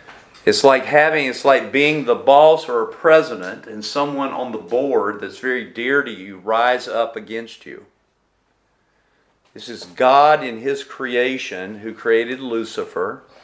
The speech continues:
and he is the highest, and we think of that because Michael himself would not rebuke him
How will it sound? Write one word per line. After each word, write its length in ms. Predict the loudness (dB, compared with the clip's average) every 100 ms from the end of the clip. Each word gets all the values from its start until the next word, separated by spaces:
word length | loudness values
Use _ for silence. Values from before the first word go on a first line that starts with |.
| _ -20 -20 _ _ _ _ _ _ _ -8
and 680 | -2 2 2 2 -2 -8
he 220 | -10 -4
is 180 | -4 0
the 100 | 0
highest, 680 | 2 4 4 4 0 -2 -8
and 120 | -10
we 100 | -12
think 280 | -10 -8 -2
of 120 | -2
that 260 | 2 2 0
because 540 | -4 -6 -2 -2 -4
Michael 420 | -6 -4 -4 -8
himself 600 | -10 -12 -12 -8 -6 -6
would 140 | -6 -6
not 260 | -4 -4
rebuke 420 | -6 -12 -10 -12 -12
him 440 | -16 -14 -16 -20